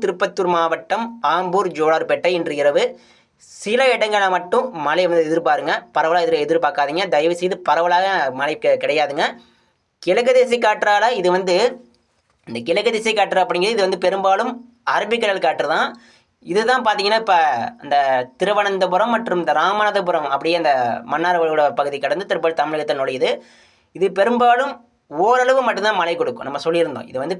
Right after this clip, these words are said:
பெரும்பாலும் அதிகமான மழை கொடுக்காது. இது, இது, இது வந்து இந்திய பெருங்கடல் காற்று கிடையாது. இந்நேரம் இந்திய பெருங்கடல் காற்று வந்திருந்தா நம்ம தமிழகத்திற்கு இதே அதிகமான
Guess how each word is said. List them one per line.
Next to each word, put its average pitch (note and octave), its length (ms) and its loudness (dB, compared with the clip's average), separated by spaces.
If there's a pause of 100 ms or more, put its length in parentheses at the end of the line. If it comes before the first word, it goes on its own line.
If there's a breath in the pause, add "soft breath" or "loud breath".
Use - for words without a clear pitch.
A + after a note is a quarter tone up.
பெரும்பாலும் A3+ 560 2 (160)
அதிகமான F3 400 0
மழை D#3 180 0
கொடுக்காது. C3+ 380 -2 (640 soft breath)
இது, F3 100 -2 (400)
இது, D#3 120 -6 (260)
இது E3+ 140 -2
வந்து A3 220 -2
இந்திய B3 300 0 (160)
பெருங்கடல் A3 260 0
காற்று F3 240 0
கிடையாது. C3 300 -2 (160)
இந்நேரம் G3 400 0
இந்திய A#3 280 0 (160)
பெருங்கடல் G#3 340 0
காற்று E3+ 280 2
வந்திருந்தா D3+ 400 0 (160)
நம்ம E3+ 240 -2
தமிழகத்திற்கு F#3+ 540 -2
இதே G3+ 120 -2 (120)
அதிகமான A#3+ 460 0